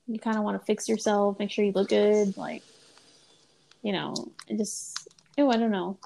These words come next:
Anyways, so he's like, "Oh, you have to, you have to guess or whatever," and I was like, "Oh my God." So, um, ew, I ended up parking right next to him,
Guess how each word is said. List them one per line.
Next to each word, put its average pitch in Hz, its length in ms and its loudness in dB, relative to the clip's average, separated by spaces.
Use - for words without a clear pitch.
Anyways, 214 580 6
so 208 440 6
he's 226 140 4
like, 208 200 2
"Oh, 233 140 6
you 240 100 8
have 220 180 2
to, 196 480 2
you 240 80 6
have 226 80 4
to 226 80 2
guess 190 420 2
or 196 80 0
whatever," 180 500 -2
and 180 140 -8
I 175 60 -10
was 185 180 -12
like, - 300 -10
"Oh - 20 -16
my 104 140 -10
God." - 260 -10
So, 208 400 4
um, 185 800 -4
ew, 359 180 10
I 285 160 8
ended 311 260 4
up 349 100 6
parking 320 540 4
right 285 240 6
next 247 360 -2
to 302 80 0
him, - 40 -4